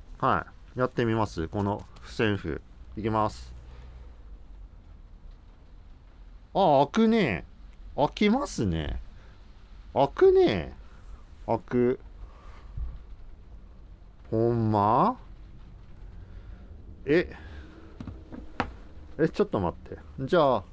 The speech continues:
ミッフィーも開く？ミッフィー。じゃあ、こ-、まあ、開く、開くんだろうね。開くんだろうね。<clears throat>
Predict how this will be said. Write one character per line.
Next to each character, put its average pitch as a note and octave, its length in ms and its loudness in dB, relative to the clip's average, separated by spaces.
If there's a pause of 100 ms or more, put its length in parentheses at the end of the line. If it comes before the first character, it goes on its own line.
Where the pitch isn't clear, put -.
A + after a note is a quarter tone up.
(560)
ミ C#3+ 160 4
ッ - 40 6
フ - 180 -4
ィ B2+ 80 4
ー - 20 2
も F2+ 220 4
開 D3 220 0
く？ A3 80 -2 (960)
ミ B2 120 2
ッ B2+ 40 -2
フ - 220 -10
ィ D2+ 200 0
ー。 - 60 -10 (1200)
じ F3 100 0
ゃ - 20 2
あ、 - 20 2
こ-、 - 140 -8 (280)
ま F3+ 160 0
あ、 A#2 40 0 (140)
開 - 0 -
く、 F#3+ 340 4
開 F3 140 4
く F#3+ 220 4
ん A3+ 120 6
だ B2+ 160 4
ろ C#2+ 140 -2
う C#2+ 40 -6
ね。 E2+ 200 -2 (260)
開 B2+ 140 0
く F3+ 160 2
ん D#3+ 80 2
だ E2+ 80 0
ろ C#2 200 -6
う F#2+ 40 -8
ね。 A#2+ 160 -6 (800)
<clears throat> - 600 -16